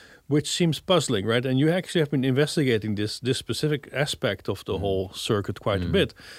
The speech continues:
Speaker 1: because over the inferior olive, we have, if you want, our air signal coming in that tells you, "Okay, you just got a shock," or
Speaker 2: Mm.
Speaker 1: "You just got an air puff, something bad happened
Speaker 2: Mm.
Speaker 1: to you."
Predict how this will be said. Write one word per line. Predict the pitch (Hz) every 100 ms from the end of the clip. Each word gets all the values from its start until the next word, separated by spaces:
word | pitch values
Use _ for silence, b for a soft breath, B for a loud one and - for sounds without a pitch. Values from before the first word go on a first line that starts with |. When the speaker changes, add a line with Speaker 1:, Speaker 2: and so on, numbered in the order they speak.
| B -
Speaker 1:
because | 139 151 131
over | 151 160
the | 139
inferior | 113 131 117
olive, | 170 151 -
we | 127
have, | 135 127
if | 120
you | 127
want, | 120 117
our | 104 113
air | 175 143
signal | - 123 110
coming | - 98 101
in | 101
that | 104
tells | 123 113
you, | 117
"Okay, | - 107
you | 98
just | 101 113 -
got | 104
a | -
shock," | - 156 147
or | 82
Speaker 2:
Mm. | 90
Speaker 1:
"You |
just | 98 107
got | 101
an | 92
air | 127 143
puff, | - 117 110 - -
something | 123 113 98
bad | 98 104 101
happened | 156 151 117
Speaker 2:
Mm. | 123
Speaker 1:
to |
you." | 110 107